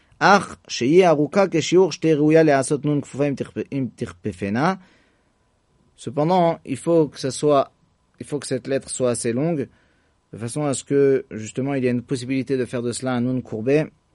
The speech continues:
si toutefois on veut la courber. Dainu lo pachot midalet kulmusim im gaga.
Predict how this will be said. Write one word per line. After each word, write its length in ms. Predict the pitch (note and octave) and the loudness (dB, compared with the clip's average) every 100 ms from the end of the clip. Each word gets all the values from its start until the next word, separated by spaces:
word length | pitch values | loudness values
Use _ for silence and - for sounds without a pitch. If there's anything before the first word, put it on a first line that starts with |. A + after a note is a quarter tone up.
| _ _ | _ _
si 160 | - - | -20 -16
toutefois 300 | A2 - A2 | -12 -6 -4
on 100 | G#2 | -4
veut 160 | G2+ | -4
la 80 | G2 | -6
courber. 400 | - F2+ B2 D3+ D#3 _ _ _ _ _ _ _ - | -8 -2 -2 -2 -8 _ _ _ _ _ _ _ -8
Dainu 340 | G#2 B2+ E3 | -2 0 2
lo 100 | E3+ | 2
pachot 320 | E3 D3 E3+ | 2 0 2
midalet 340 | D3+ C#3+ D3 - | 2 2 2 0
kulmusim 580 | C3+ C3 B2 - D3+ | -2 -2 -2 -2 -2
im 180 | A2 B2 | -2 -4
gaga. 420 | A2 G#2+ C#3 E3 | -2 0 0 0